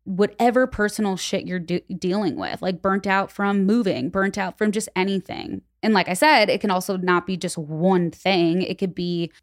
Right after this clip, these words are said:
dealing with so many things, not balancing them correctly, not taking the breaks, not taking care of yourself, just go, go, go. And so I was feeling burnt out because of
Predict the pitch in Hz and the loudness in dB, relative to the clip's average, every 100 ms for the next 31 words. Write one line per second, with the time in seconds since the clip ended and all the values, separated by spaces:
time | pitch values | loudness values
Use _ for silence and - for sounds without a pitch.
0 | _ 190 - 220 226 214 196 - - 202 | _ -10 0 2 2 2 0 -2 -2 0
1 | 190 180 196 196 180 190 - 196 202 202 | 0 -2 0 -2 -2 -6 -4 0 2 0
2 | 196 190 185 185 - 190 180 - - 185 | -2 -2 0 -2 -4 -4 -4 -8 -4 -2
3 | 175 175 165 _ 180 185 190 190 - 196 | 0 -2 -6 _ 0 4 4 2 -2 -6
4 | 185 180 180 220 208 196 190 165 185 185 | -2 -2 0 0 0 0 -4 -4 -6 -6
5 | 175 208 202 190 180 180 170 - 180 - | -2 0 0 0 -4 -4 -4 -6 -8 0
6 | 185 185 185 180 180 160 147 175 247 294 | 0 2 4 2 2 0 2 4 4 2
7 | - - 208 202 196 190 - 220 220 240 | -4 -4 -2 2 4 2 -2 0 2 4
8 | 254 214 202 190 156 180 185 190 175 165 | 2 2 0 0 -2 -2 -2 -4 -4 -6